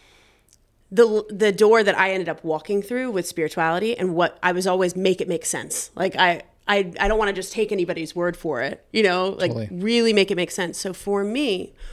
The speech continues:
Speaker 1: when I started studying the subconscious mind and I started studying the body and how everything works together, have you heard of the reticular activating system?
Speaker 2: Yes.
Speaker 1: Okay.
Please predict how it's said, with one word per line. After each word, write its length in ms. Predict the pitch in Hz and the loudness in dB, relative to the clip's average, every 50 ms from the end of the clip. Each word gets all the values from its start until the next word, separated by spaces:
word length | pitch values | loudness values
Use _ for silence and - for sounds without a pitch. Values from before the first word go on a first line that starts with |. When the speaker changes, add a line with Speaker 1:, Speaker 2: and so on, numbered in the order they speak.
| - - _ | -18 -16 _
Speaker 1:
when 100 | - 202 | -4 -4
I 40 | 202 | -2
started 400 | 196 - - 226 240 277 294 - | -2 0 0 0 0 0 -2 -4
studying 340 | - - 220 208 208 208 202 | -2 -2 0 0 2 0 0
the 80 | 185 | -2
subconscious 640 | - - 190 170 165 - 196 185 165 - 170 156 - 180 | -2 -4 -4 -6 -4 -6 -8 -8 -6 -8 -10 -10 -6 -4
mind 500 | 175 165 160 170 170 156 - 220 214 - _ _ _ _ _ | -4 -4 -4 -4 -8 -10 -12 -14 -16 -20 _ _ _ _ _
and 80 | 208 | -6
I 60 | 185 180 | -4 -4
started 420 | 180 - 196 180 180 185 175 175 | -4 -2 -2 -2 0 -2 -4 -6
studying 760 | - - - 190 175 175 175 175 170 165 165 165 165 175 165 - _ _ _ _ _ _ _ _ _ _ | -8 -6 -4 -2 0 0 0 0 0 0 0 -2 -4 -4 -8 -12 _ _ _ _ _ _ _ _ _ _
the 100 | - 190 | -2 -2
body 400 | 170 147 175 170 170 165 170 170 | 2 4 6 6 6 6 4 2
and 100 | 170 165 | 0 -2
how 140 | 156 180 170 | -2 -2 -2
everything 320 | 170 170 175 170 170 170 165 | -2 -2 -4 -4 -4 -4 -4
works 300 | 165 165 - - - - | -4 -6 -8 -10 -12 -12
together, 640 | - 170 226 262 269 226 185 165 160 160 156 147 - _ _ _ _ _ _ _ _ _ _ _ _ _ _ _ _ _ _ _ _ _ _ _ _ _ _ _ _ _ _ - - - - | -6 0 2 2 4 4 4 2 0 0 -4 -8 -12 _ _ _ _ _ _ _ _ _ _ _ _ _ _ _ _ _ _ _ _ _ _ _ _ _ _ _ _ _ _ -20 -20 -16 -10
have 160 | 170 175 208 214 | -6 -4 -2 0
you 60 | 214 | 0
heard 100 | 233 214 | 0 0
of 60 | 202 185 | 0 0
the 40 | |
reticular 480 | 175 180 175 - 190 175 - 170 165 160 | -2 -2 -2 -4 -6 -6 -4 -4 -4 -4
activating 480 | - 170 - - 180 180 - - - 175 | -6 -8 -10 -10 -10 -10 -10 -10 -12 -14
system? 360 | - - - - - - - _ | -14 -16 -18 -18 -18 -20 -18 _
Speaker 2:
Yes. 360 | - 127 117 - - - - - _ | -6 -4 -4 -4 -6 -10 -18 -14 _
Speaker 1:
Okay. 260 | 214 - 180 - - | -10 -8 -8 -10 -10